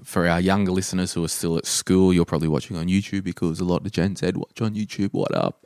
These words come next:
Um, <laughs> I would probably say, I heard some old guy say on the radio one day, he was probably a million years old, and his one piece of advice, and I've said this on the podcast before, he's like,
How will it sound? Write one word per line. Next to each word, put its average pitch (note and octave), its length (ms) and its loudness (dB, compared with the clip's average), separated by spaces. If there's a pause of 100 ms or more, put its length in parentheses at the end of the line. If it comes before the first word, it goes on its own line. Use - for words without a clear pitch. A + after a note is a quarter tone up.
Um, G#2 460 4
<laughs> - 1200 -12
I C3+ 300 8
would C3 320 8
probably G#2+ 480 6
say, F#2+ 280 6
I G#2 160 4
heard D3 360 6
some A#2 220 4
old G2+ 320 8
guy F#2 260 6
say F#2 260 4
on E2+ 120 4
the D2+ 80 2
radio F2+ 380 4
one F2 200 2
day, E2+ 400 4
he E2+ 200 0
was E2 240 0
probably F#2 640 0
a G1+ 80 -6
million F#2 420 6
years E2+ 220 4
old, D#2+ 420 6 (340)
and F2 160 2
his F2+ 160 0
one G2+ 360 4
piece F#2 280 -4
of F2+ 80 -2
advice, D#2+ 400 2
and - 80 -2
I've F2 100 2
said F2+ 180 4
this - 360 0
on F2+ 80 4
the E2+ 60 4
podcast E2 340 0
before, F2+ 440 2 (280)
he's F#2+ 220 2
like, F#2 460 0